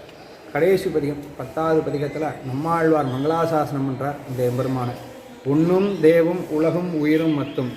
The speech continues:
யாதுமில்லா அன்னு நான் முகன் தன்னொடு தேவர் உலகோடு உயிர் படைத்தான். குன்னம்போல் மணி மாட நீடு திருக்குருகூர் அதனுள்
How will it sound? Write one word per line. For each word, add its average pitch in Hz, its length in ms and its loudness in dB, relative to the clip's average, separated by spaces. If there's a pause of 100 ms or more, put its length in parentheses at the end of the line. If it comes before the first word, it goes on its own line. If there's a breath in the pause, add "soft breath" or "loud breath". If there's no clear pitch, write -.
(360)
யாதுமில்லா 170 760 4 (180)
அன்னு 135 260 2 (360)
நான் 180 380 2
முகன் 185 400 2
தன்னொடு 143 520 2 (440)
தேவர் 202 460 6 (100)
உலகோடு 160 680 4
உயிர் 151 240 0
படைத்தான். 127 720 -6 (280)
குன்னம்போல் 170 800 0 (220)
மணி 156 440 0 (120)
மாட 160 580 0
நீடு 160 720 2
திருக்குருகூர் 160 880 2 (120)
அதனுள் 120 420 0